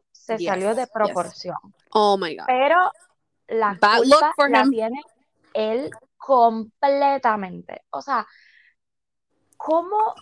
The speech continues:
Speaker 1: Eso es la definición de gaslighting. O sea,
Speaker 2: Yes,
Speaker 1: Katie.
Speaker 2: ahí ella hizo,
Speaker 1: Ah.
Speaker 2: él hizo gaslighting, pero él se veía como un nene que le quitaron el juguete. Bye, I'm not
Speaker 1: Cara-
Speaker 2: gonna play with you anymore.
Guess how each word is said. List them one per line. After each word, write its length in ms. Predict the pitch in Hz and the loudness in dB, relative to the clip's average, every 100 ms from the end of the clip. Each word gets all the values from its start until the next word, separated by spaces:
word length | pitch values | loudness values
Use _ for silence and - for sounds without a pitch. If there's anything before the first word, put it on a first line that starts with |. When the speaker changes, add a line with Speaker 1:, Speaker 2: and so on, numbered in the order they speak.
| - 247 - _ | -14 -14 -14 _
Speaker 1:
Eso 380 | - 285 381 370 - | 0 0 2 0 4
es 340 | 349 453 - _ - | 2 2 -4 _ -2
la 220 | 254 247 | 2 2
definición 460 | 226 233 233 294 | 0 -6 -4 -4
de 120 | 262 214 | -2 0
gaslighting. 680 | 196 185 - 175 156 - _ _ _ | 0 -2 -8 -10 -10 -12 _ _ _
O 40 | 190 | 0
sea, 340 | 233 240 - | 4 6 4
Speaker 2:
Yes, 160 | 156 - | 0 -2
Speaker 1:
Katie. 220 | 240 220 | 4 6
Speaker 2:
ahí 320 | 202 240 302 _ | 4 0 -8 _
ella 320 | - 233 254 | -10 -6 -4
hizo, 180 | 254 269 | -4 -4
Speaker 1:
Ah. 180 | 294 240 | -4 -4
Speaker 2:
él 100 | 220 | -6
hizo 200 | 240 262 | -10 -10
gaslighting, 500 | 214 220 226 214 196 | -8 -10 -10 -10 -10
pero 160 | 214 202 | -12 -12
él 60 | |
se 140 | 196 233 | -14 -14
veía 280 | 247 269 254 | -12 -12 -16
como 300 | - 196 175 | -18 -16 -16
un 120 | 180 | -10
nene 240 | 202 220 208 | -8 -8 -8
que 100 | 180 | -12
le 80 | 170 | -14
quitaron 340 | 175 165 165 | -16 -18 -18
el 160 | 165 165 | -20 -14
juguete. 460 | 180 160 - 156 _ | -12 -12 -14 -20 _
Bye, 140 | 180 202 | -2 0
I'm 160 | 185 175 | 2 0
not 100 | 175 | -6
Speaker 1:
Cara- 380 | 262 208 214 214 | -8 -6 -4 -4
Speaker 2:
gonna 140 | 233 | -4
play 160 | 214 226 | -4 -4
with 160 | 214 196 | -2 -4
you 100 | 190 | -6
anymore. 300 | 170 160 | -10 -16